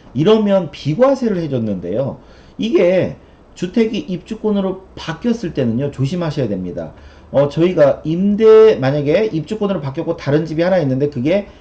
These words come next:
임대 사업을 낸 장기 임대주택이다, 이런 경우는요, 입주권은 과세라고 합니다. 좀 약간은 좀 형평성이 안 맞을 수도 있는데 과세라고 합니다.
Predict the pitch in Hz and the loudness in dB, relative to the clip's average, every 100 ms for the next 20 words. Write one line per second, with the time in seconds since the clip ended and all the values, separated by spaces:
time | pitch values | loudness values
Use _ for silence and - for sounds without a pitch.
0 | - - 147 180 196 185 170 151 160 156 | -12 -2 0 2 2 2 2 2 -2 -4
1 | 135 139 139 139 135 147 131 120 185 - | -4 -2 -2 -2 -4 -4 -2 -2 -4 -4
2 | - - - - - - - 127 139 127 | -18 -20 -20 -20 -20 -18 -6 0 2 2
3 | 117 113 135 170 - - - - 120 117 | 0 -2 -2 -2 -4 -10 -20 -6 -6 -6
4 | 135 - 135 151 - - - 113 113 120 | -8 -4 -4 -4 -8 -18 -18 -12 -8 -8
5 | 139 131 113 101 113 95 78 64 - - | -4 -2 -2 -4 -6 -8 -12 -14 -18 -20
6 | - - - 101 92 87 135 165 160 151 | -20 -14 -10 -6 -4 -4 -4 -4 -2 -2
7 | 123 131 117 107 87 55 117 202 214 190 | -4 -4 -4 -4 -8 -10 -6 -4 -4 -4
8 | 170 110 117 131 120 120 - 127 110 101 | -4 -2 0 0 0 -4 -6 -6 -4 -2
9 | 123 - - 104 127 113 107 85 82 67 | -4 -4 -10 -8 -2 0 0 -4 -8 -14